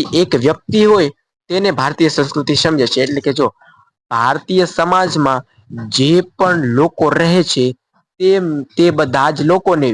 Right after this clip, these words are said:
વ્યક્તિ તરીકે સમજે છે. જો ભારતના વિવિધ ધર્મમાં વ્યક્તિનું મહત્વ સ્વીકાર્યું છે, એટલે કે ધર્મ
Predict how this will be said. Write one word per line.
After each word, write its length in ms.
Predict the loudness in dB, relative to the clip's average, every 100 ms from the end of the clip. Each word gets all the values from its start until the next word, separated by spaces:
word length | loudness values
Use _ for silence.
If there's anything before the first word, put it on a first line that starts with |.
| -2
વ્યક્તિ 400 | -2 -2 0 -2 0
તરીકે 340 | 0 -2 -4
સમજે 440 | -4 -2 0 -2 -2
છે. 140 | -4 -2
જો 140 | -2 -4 _ _ _ -6 -2
ભારતના 640 | 0 0 0 0 0 0
વિવિધ 420 | 0 0 0 0 0
ધર્મમાં 500 | 0 0 0 0 0
વ્યક્તિનું 460 | -2 -4 -2 -2 0 0
મહત્વ 360 | -2 -2 -4
સ્વીકાર્યું 640 | -2 -4 0 0 0 0 0
છે, 160 | -2 -4 -10 _ _ -12
એટલે 220 | -4 -2
કે 140 | 0 -4 -6 _ _ _ _ _ _ _ _
ધર્મ 520 | -6 -2 0 0 2